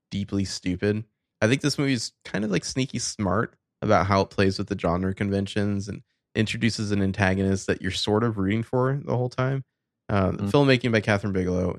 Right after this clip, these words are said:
Speaker 1: incredible. Stunt work is amazing. It's full of interesting and memorable characters and great lines. Gary Busey is just out of his mind in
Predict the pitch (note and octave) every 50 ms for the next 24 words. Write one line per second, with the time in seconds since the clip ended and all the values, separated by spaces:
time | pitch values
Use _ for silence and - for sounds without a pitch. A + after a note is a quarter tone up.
0 | - - _ G2+ G2 F2+ - F#2 F2 F2 F2 F2 F2 E2+ F2 - - - F2 -
1 | - F#2 - F#2 F2+ F#2 F2 F2+ F2 F2 F2 F2+ F#2 F2 F2 F2 F2+ - _ _
2 | _ _ _ _ _ - - - B2 A#2 A2+ G2+ G2 - G#2 G#2 F#2+ - G#2 -
3 | - - G#2 G2+ G2+ G2 F#2+ F#2 F2 F2 F2+ F2+ F2+ F#2 F#2 F2+ F2+ F#2 F#2 F2+
4 | - - - F2+ F2 F2 - F2+ F2 F2 F2 E2+ E2+ - E2+ D#2+ - F2 F2 E2
5 | D2 D#2+ E2+ E2+ E2+ D#2+ - - - G#2+ A2 A2 F#2 G2 F#2+ F2+ - - F2 F2
6 | F2 - - E2+ - - D#2+ D#2+ E2 E2+ E2 E2 - E2 D#2+ D#2+ D#2 D#2+ E2+ E2